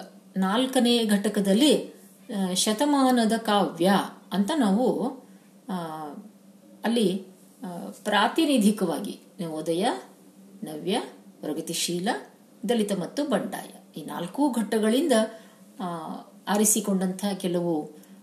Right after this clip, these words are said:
ಕವಿತೆಗಳನ್ನ ನಾವು ಅಲ್ಲಿ ನೋಡ್ತೇವೆ. ಅದರಲ್ಲಿ ಲಲಿತಾ ನಾಯಕ್ ಅವರ ನಮ್ ರೂಪ್ಲಿ ಕವನನೂ ಇದೆ. ಆಗ ನಾವು ಅದನ್ನ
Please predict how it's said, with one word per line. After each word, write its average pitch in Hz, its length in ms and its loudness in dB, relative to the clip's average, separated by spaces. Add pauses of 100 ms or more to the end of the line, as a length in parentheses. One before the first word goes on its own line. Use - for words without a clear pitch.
(260)
ಕವಿತೆಗಳನ್ನ 196 540 0
ನಾವು 165 260 -4
ಅಲ್ಲಿ 147 200 -6
ನೋಡ್ತೇವೆ. 147 680 -8 (360)
ಅದರಲ್ಲಿ 247 680 4 (560)
ಲಲಿತಾ 220 320 2
ನಾಯಕ್ 190 380 2
ಅವರ 160 240 -4
ನಮ್ 220 340 6
ರೂಪ್ಲಿ 160 640 0 (280)
ಕವನನೂ 156 800 -4
ಇದೆ. 196 360 -2 (260)
ಆಗ 208 200 2
ನಾವು 180 260 2
ಅದನ್ನ 165 260 -4